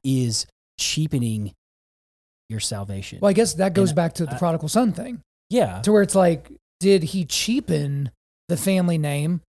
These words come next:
Speaker 2: by letting the son, they, like, 'cause it's seemingly the house had standards. One son, you know, met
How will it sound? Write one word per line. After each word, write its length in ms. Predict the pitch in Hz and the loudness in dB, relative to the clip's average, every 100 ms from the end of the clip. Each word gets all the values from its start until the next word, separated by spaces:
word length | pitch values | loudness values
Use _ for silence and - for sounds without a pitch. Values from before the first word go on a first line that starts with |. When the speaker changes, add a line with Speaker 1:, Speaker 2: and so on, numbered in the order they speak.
| _ _ - | _ _ 0
Speaker 2:
by 280 | 175 170 | 2 2
letting 420 | 151 160 175 202 196 | 0 2 4 4 4
the 80 | |
son, 400 | 165 - 180 180 | 2 2 2 0
they, 160 | 180 196 | 0 0
like, 220 | 175 196 | 2 2
'cause 220 | 185 185 156 | 2 -2 -2
it's 200 | 185 165 | -2 0
seemingly 520 | - 262 320 220 185 | 0 2 2 2 2
the 120 | 160 | -2
house 260 | 131 190 180 | -2 0 0
had 160 | 160 135 | -2 -2
standards. 680 | - 220 233 143 135 - - _ - - | -2 0 0 -2 -4 -8 -10 _ -20 -4
One 260 | 151 202 190 | 2 4 4
son, 460 | - 185 170 160 - _ - | 2 2 2 -2 -6 _ -6
you 80 | 175 | -4
know, 160 | 151 | -2
met 360 | 139 170 185 | -2 0 -2